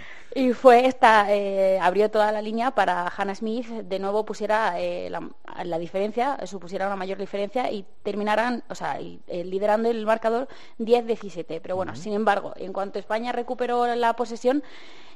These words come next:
Speaker 1: llegó la respuesta, y es que con una de las mejores ju-, eh, jo-, eh, jugadas
Speaker 2: Jugadas,
Speaker 1: del
Speaker 2: sí.
Speaker 1: partido,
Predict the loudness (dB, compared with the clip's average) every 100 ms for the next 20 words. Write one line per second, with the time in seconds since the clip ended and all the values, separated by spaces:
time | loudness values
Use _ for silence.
0 | -2 4 10 10 8 4 4 4 4 0
1 | 0 0 0 0 0 2 4 6 6 4
2 | 2 0 2 -2 -2 -6 -6 -6 -2 -2
3 | -2 -4 -6 -6 -10 4 6 6 4 -2
4 | -2 2 2 2 2 2 2